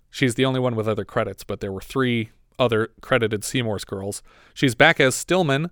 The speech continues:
John Larroquette's girlfriend, a few movies from now in Stripes. She's also Vicky in Summer Rental, and she's voiced by June Foray. Roy Tatum played Connecticut Patrolman. He played Woodrow Bowser in Norma Rae in nineteen seventy-nine.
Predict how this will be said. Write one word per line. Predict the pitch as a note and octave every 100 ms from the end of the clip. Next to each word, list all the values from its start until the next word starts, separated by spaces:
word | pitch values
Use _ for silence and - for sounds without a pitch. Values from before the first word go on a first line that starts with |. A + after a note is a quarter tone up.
| _ -
John | C3 B2
Larroquette's | C#3 C#3+ - A#2+
girlfriend, | - A2+ G#2+ A2+ C3 -
a | -
few | -
movies | C3+ C3+ B2+
from | - A#2+
now | C3 C3
in | C3+ A2+
Stripes. | - E3+ F3+ - - - - _
She's | - B2+
also | C3 C#3 B2+
Vicky | B2 D#3+ B2+
in | C3 A#2
Summer | A2+ C#3+ C#3
Rental, | C3 D#3+ A2 B2 - _ -
and | A2+
she's | - A2
voiced | A2 A#2+ B2 -
by | B2+
June | A#2+ C3 D#3+
Foray. | - D3+ D3 F2+ C2 - - -
Roy | D#3 F#3+
Tatum | F#3 G3+ G3 F#3+
played | - F3 E3+ E3+ -
Connecticut | C#3 D3 E3 D#3+ -
Patrolman. | - - E3+ B2 B2 D#3 _ _
He | - C3
played | C#3+ C3+
Woodrow | A2+ D#3+ D#3 C#3
Bowser | B2+ D3+ C#3+ B2
in | C3 A2
Norma | A2+ B2+ A#2
Rae | A#2 B2+
in | G#2
nineteen | G2 F#2+ G2+
seventy-nine. | - G#2 G2 G2+ A#2 G#2